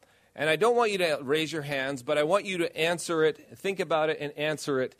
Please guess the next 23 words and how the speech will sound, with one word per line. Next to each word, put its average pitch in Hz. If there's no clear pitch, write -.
kind 160
of 143
in 143
your 135
hearts. 117
And 120
be 156
real 247
sincere 185
and 147
think 175
deeply 156
about 113
it. -
Because 170
I 175
think 233
it 190
might 175
expose 170
something 147
in 135
us -